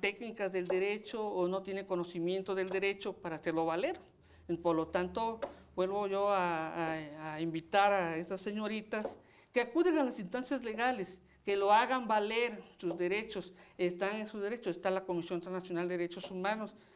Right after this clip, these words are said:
está la Comisión Estatal de Derechos Humanos. Si ellos dicen que se están violando sus garantías individuales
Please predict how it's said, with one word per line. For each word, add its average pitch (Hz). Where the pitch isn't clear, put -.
está 180
la 185
Comisión 185
Estatal 180
de 175
Derechos 165
Humanos. 190
Si 180
ellos 262
dicen 254
que 165
se 190
están 233
violando 208
sus 180
garantías 190
individuales 190